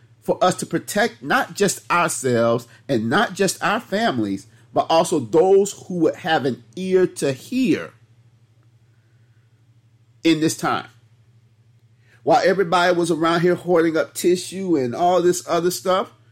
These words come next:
you know, out of fear, you know, and, and when you look at it, when you go back and look at the news, the media could say one thing and everybody flocked and did it. They said another thing. They took all the tissue.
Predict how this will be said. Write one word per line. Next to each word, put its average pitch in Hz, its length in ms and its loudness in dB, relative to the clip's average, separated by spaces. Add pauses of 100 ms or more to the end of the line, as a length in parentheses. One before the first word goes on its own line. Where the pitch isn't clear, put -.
(640)
you 180 140 0
know, 180 300 4 (240)
out 175 160 2
of 156 100 -2
fear, 214 360 0
you 185 140 -2
know, 180 300 2 (260)
and, 208 160 -8
and 233 160 0
when 269 100 0
you 208 80 -4
look 262 280 -2
at 165 180 2
it, 160 160 -2
when 185 100 0
you 180 60 -2
go 233 140 -2
back 196 160 0
and 208 100 -4
look 214 160 -2
at 165 220 0
the 165 100 0
news, 214 640 -2
the 165 80 -4
media 208 400 0
could - 120 -10
say 147 200 0
one 233 320 -2
thing 240 420 -2 (500)
and 196 220 0
everybody 202 400 0
flocked - 460 -8
and 220 100 -4
did 196 180 2
it. - 140 -6 (800)
They 196 100 2
said 226 220 0
another 240 340 0
thing. 175 380 0
They 143 80 0
took 220 180 -4
all 208 160 4
the 202 80 0
tissue. 196 500 -8